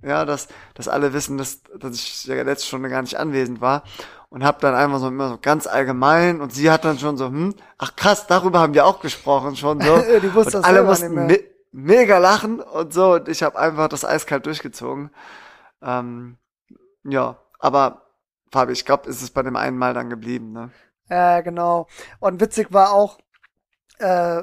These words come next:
Speaker 2: wo wir das, äh, probiert haben, als du im dualen Studium warst. Aber, was mir gerade
Speaker 1: Jo.
Speaker 2: eingefallen ist, in der Grundschule, äh, gab's ja, <laughs> gab's ja auch mal jemanden, ich mein, der wär bei mir in der Klasse gewesen. Ähm,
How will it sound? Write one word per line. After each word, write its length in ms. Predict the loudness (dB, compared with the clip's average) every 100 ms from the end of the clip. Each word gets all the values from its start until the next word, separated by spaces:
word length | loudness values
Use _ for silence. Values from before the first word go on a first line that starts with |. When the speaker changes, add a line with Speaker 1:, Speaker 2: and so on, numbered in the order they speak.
| -4
Speaker 2:
wo 200 | -2 0
wir 100 | 0
das, 320 | 0 -2 -6
äh, 260 | -6 -4 -6
probiert 440 | -10 -4 0 2
haben, 280 | 2 0 -2
als 180 | -10 -8
du 100 | -10
im 100 | -6
dualen 300 | -4 -4 -6
Studium 380 | -6 -4 -4 -4
warst. 320 | -2 -2 -4 -20 -20 _ _
Aber, 580 | 4 4 4 2 0 -2
was 220 | -4 -6 -4
mir 100 | -4
gerade 180 | -4
Speaker 1:
Jo. 40 | -4
Speaker 2:
eingefallen 480 | -6 -8 -6 -6 -8
ist, 240 | -8 -8
in 160 | -10 -4
der 260 | -2 -2 -4
Grundschule, 760 | -4 -4 -4 -6 -4 -4 -4 _ _ _ -20 _ -6
äh, 180 | -4 0
gab's 300 | 2 0 0
ja, 160 | 0 2 0 -4
<laughs> 300 | -8 -14 -8
gab's 260 | -2 0 0
ja 120 | -2
auch 140 | -2 -2
mal 180 | -4
jemanden, 680 | -4 -4 -6 -6 -10 -12 -14 _ _
ich 180 | -18 -8
mein, 200 | -4 -2
der 120 | 0
wär 140 | 0 2
bei 140 | 0
mir 180 | -2 -2
in 80 | -2
der 100 | -4
Klasse 380 | -6 -8 -8 -10
gewesen. 560 | -8 -8 -8 -10 -14 _ -20 _ _ _
Ähm, 560 | -4 -4 -6 -10 -14